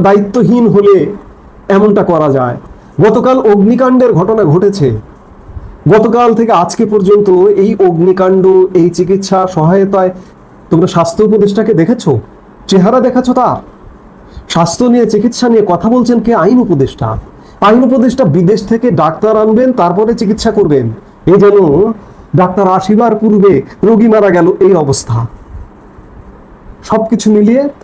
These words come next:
এই ক্রাইসিস মোমেন্টটা একটা চরম সীমাহীন ব্যর্থতার একটা মুহূর্ত। এই মুহূর্তে বাংলাদেশের দরকার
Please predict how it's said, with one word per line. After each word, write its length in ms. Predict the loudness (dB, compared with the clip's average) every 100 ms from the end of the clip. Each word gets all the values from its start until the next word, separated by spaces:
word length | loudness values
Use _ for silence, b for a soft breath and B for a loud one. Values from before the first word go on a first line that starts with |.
| -6 0
এই 140 | 0
ক্রাইসিস 460 | 2 0 0 0 -2 0
মোমেন্টটা 440 | 0 0 0 -2 -4 B B -4
একটা 180 | -4 -4 -2
চরম 420 | 2 4 4 2 0 -4 -12 -20 -20 -20 -20 -20 -20 -20 -20 -20 -20 -20 -16
সীমাহীন 500 | -4 0 2 2 0 0
ব্যর্থতার 520 | 0 -2 -4 -2 -2 -4
একটা 140 | -2
মুহূর্ত। 340 | -2 0 -2 -4 -6 -10 -20 -20 -20 -20 -14 0
এই 140 | 2 2
মুহূর্তে 360 | 2 0 0
বাংলাদেশের 540 | 0 2 2 0 -2 -2
দরকার 380 | -2 -2 -4